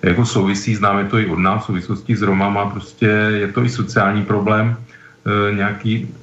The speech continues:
jako ekonomický příležitosti, na druhé straně, eh, samozřejmě i teda, eh, jakoby přístupu té komunity, minority, jako ke, ke vzdělání, vůbec postoj ke společnosti, ke světu,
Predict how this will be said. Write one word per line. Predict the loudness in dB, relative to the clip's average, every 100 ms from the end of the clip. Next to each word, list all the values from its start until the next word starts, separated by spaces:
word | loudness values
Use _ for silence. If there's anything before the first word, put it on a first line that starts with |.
| -12 -10
jako | -2 0 2
ekonomický | 0 0 0 0 0
příležitosti, | 0 0 0 0 -2 0
na | 0
druhé | 0 -2 -6
straně, | -6 -2 0 0 -2
eh, | -4 -4 -4
samozřejmě | 0 0 2 2 2 2 0
i | 0
teda, | 0 2 0 -2
eh, | -6 -10 -14 -16 -16 -14 -6
jakoby | 0 0
přístupu | 2 -2 0 0 2 2 0 -2 -14 -20 -2
té | 2 2
komunity, | 2 0 0 0 0
minority, | 2 2 0 -2 -2 -2 -2 -2
jako | -4 -2
ke, | -2
ke | 0 0
vzdělání, | 2 2 2 2 0 -2 -4 -4
vůbec | -2 -2 -4
postoj | -6 -6 0 0
ke | 0
společnosti, | -2 0 0 0 -4 -2 -2
ke | 0
světu, | -2 0 0 0 -2